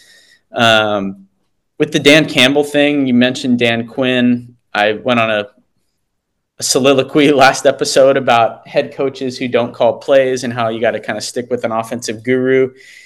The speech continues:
Uh, this situation kinda reminds me of the Dan Quinn Falcons with, uh, Mister Kyle Shanahan as their offensive coordinator. Um, you got a guy who's, you know, a tough-nosed,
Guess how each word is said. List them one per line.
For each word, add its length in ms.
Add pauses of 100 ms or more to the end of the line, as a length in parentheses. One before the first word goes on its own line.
(260)
Uh, 260
this 200
situation 460
kinda 200
reminds 460
me 140
of 480
the 80
Dan 320
Quinn 320
Falcons 920 (400)
with, 420
uh, 500
Mister 320
Kyle 260
Shanahan 600
as 100
their 140
offensive 500
coordinator. 640 (420)
Um, 420
you 80
got 140
a 60
guy 240
who's, 280
you 80
know, 140
a 40
tough-nosed, 840